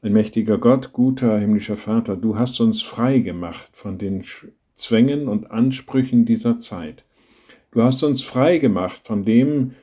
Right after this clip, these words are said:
was man in dieser Zeit immer wieder neu will, immer mehr, immer besser, immer größer. Ach Vater,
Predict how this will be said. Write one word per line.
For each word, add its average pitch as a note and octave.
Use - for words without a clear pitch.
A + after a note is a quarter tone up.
was A#2
man A#2
in A2+
dieser A#2+
Zeit B2+
immer B2+
wieder A#2+
neu B2
will, G#2+
immer C3
mehr, A#2
immer A#2
besser, A2
immer A#2
größer. G2+
Ach C3
Vater, G#2